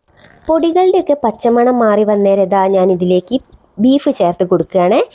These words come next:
നന്നായി വെന്ത് വന്നിട്ടുണ്ട്. പിന്നെ അല്പം ഉപ്പും കൂടെ ചേർത്തിട്ട് ഇതാ നന്നായിട്ട് ഇളക്കിയിട്ട് അടച്ച് വെച്ച് ഒന്ന് കുറുക്കിയെടുക്കുകയാണ് ഇനി ചെയ്യുന്നത്. അപ്പം ദാ നമ്മുടെ ബീഫ് കുറുകി നല്ല സെറ്റായി വന്നിട്ടുണ്ട്.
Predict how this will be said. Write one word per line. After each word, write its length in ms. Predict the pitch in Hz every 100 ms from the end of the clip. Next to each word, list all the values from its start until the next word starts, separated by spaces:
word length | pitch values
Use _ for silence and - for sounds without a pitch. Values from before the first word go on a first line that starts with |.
| - _
നന്നായി 340 | 262 269 285
വെന്ത് 260 | 247 208 208
വന്നിട്ടുണ്ട്. 580 | 202 180 170 180 175 202 339 - -
പിന്നെ 200 | - 247
അല്പം 400 | 240 220 220 -
ഉപ്പും 280 | 311 - 214 214
കൂടെ 200 | 220 220
ചേർത്തിട്ട് 480 | - 180 185 196
ഇതാ 180 | 190 196 196
നന്നായിട്ട് 600 | 170 165 185 196 220 214
ഇളക്കിയിട്ട് 520 | 170 170 190 185 302 508 - - -
അടച്ച് 360 | 233 247 254 294
വെച്ച് 320 | 202 - - 415 -
ഒന്ന് 180 | 226
കുറുക്കിയെടുക്കുകയാണ് 880 | 220 233 220 - 262 175 170 180 175
ഇനി 200 | 175 190
ചെയ്യുന്നത്. 500 | 190 214 202 208 208 339 - _ - - _ - 294
അപ്പം 320 | 294 - 349
ദാ 140 | 311 294 277
നമ്മുടെ 360 | 254 226 208 202
ബീഫ് 380 | 190 202 214 220
കുറുകി 400 | - 202 190 190
നല്ല 240 | 185 185
സെറ്റായി 680 | 185 240 240 - - 233 196
വന്നിട്ടുണ്ട്. 640 | 175 175 175 190 185 185